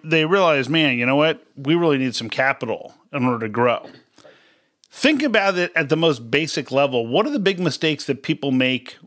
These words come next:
when they're going out to raise capital?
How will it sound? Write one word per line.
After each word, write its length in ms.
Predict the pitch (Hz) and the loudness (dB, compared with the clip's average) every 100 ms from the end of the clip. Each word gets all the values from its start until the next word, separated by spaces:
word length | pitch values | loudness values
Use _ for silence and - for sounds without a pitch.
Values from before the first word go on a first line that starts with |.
| _ | _
when 300 | 135 139 135 | -2 0 2
they're 280 | 135 127 123 | 0 2 -2
going 400 | 120 139 143 135 | -4 -2 0 0
out 280 | 131 131 - | -2 -4 -6
to 560 | 143 127 123 120 117 - | -2 0 0 -2 -6 -8
raise 260 | 139 120 107 | -4 -4 -4
capital? 500 | - 139 139 - | -2 -2 -2 -6